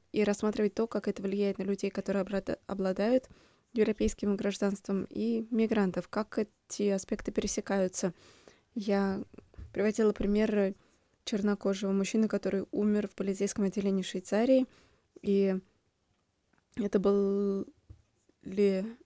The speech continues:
люди с, эм, швейцарским паспортом, но много в полицию попадает и те, кто не имеет такого паспорта. Поэтому нам необходимо лучше исследовать, э, положение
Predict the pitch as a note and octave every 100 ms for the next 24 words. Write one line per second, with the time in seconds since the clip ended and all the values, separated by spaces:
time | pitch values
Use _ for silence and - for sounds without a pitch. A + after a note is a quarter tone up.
0 | - G3 G#3 G3 G3 F#3+ - - - F#3
1 | F3+ F3+ - _ _ _ _ - G3+ F#3+
2 | G#3 - - A#3 A#3 - - - G#3+ G3
3 | G3 G#3 A3 - _ _ - _ _ -
4 | G3 G3 G3+ A3 G#3 G3+ G3+ - G#3 -
5 | G3+ G#3 G#3 - G3 - G3+ - G3+ G3+
6 | G#3+ A#3 G#3+ F3+ F#3 - F#3 F3+ F#3+ -
7 | F#3 - F3+ - _ _ _ _ _ _
8 | _ _ _ _ _ _ _ _ _ -
9 | G3+ G#3 A#3 A3 G#3 G3+ F#3+ G#3+ G#3+ G#3
10 | G3 A3 A#3+ - G#3 G3+ F#3+ G3+ _ _
11 | _ A3 G3+ G3+ G#3+ G#3+ G#3 G3 - G3
12 | F#3 G#3+ - - - - _ _ _ _
13 | _ _ _ _ - G3+ G3+ F#3+ G#3 A3
14 | G#3+ G3+